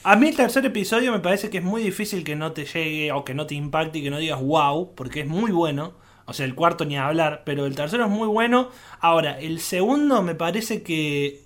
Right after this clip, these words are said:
es una muy buena forma de introducirse a la psicología de los personajes y al mismo tiempo ofrecerte piñas, patadas y guerrita, eh, de una manera copada, digamos, o por lo menos que, que ya decís, "Bueno, estoy esperando el próximo episodio,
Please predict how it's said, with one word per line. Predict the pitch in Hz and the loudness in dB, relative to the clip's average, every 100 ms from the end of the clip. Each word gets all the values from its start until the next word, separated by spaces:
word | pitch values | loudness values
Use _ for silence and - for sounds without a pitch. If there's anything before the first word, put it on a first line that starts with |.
| _ _ _ | _ _ _
es | 180 202 - - - _ | -4 -4 -4 -10 -14 _
una | 175 185 170 | -4 -2 0
muy | 196 285 254 | 0 2 2
buena | 214 233 185 | 2 2 0
forma | - 214 214 170 175 185 | 0 0 0 0 -2 -4
de | 139 143 | -6 -4
introducirse | 139 139 147 147 147 202 208 196 | -4 -6 -6 -6 -4 -4 -4 -4
a | |
la | 151 | -6
psicología | - 135 139 139 135 180 180 | -8 -10 -6 -6 -6 -4 -4
de | |
los | 160 | -4
personajes | 143 139 139 156 170 208 226 - - - - | -8 -8 -8 -6 -4 -4 -6 -12 -20 -20 0
y | 240 | 4
al | 247 | 4
mismo | 302 294 277 | 4 2 2
tiempo | 285 247 226 247 | 2 2 4 4
ofrecerte | 240 208 202 247 240 214 | 4 0 2 0 2 -2
piñas, | 254 254 247 233 | 0 2 2 0
patadas | - 180 190 214 214 208 - | -2 -2 0 2 2 2 -2
y | 160 | -4
guerrita, | 160 170 185 185 196 196 - - - - | -2 -2 -4 0 -2 -2 -14 -20 -20 -10
eh, | 170 165 156 151 151 147 147 | 0 2 2 0 -2 -4 -2
de | 170 | -2
una | 226 | 0
manera | 190 185 214 196 - - _ | 0 2 6 4 2 -10 _
copada, | - 147 175 175 156 | -6 0 4 6 4
digamos, | 151 156 143 | 0 -2 -2
o | 139 | -2
por | 147 | -2
lo | 160 | -2
menos | 202 185 | 0 -2
que, | 180 151 131 | -2 -6 -6
que | 151 | -6
ya | 147 185 | 0 0
decís, | 165 185 185 151 | 0 -2 -4 -2
"Bueno, | 151 135 131 | -2 -2 -6
estoy | 143 175 | -6 -6
esperando | 170 160 170 160 | -4 -6 -4 -6
el | |
próximo | - 160 160 | -6 -8 -8
episodio, | 143 143 160 170 | -8 -8 -4 -4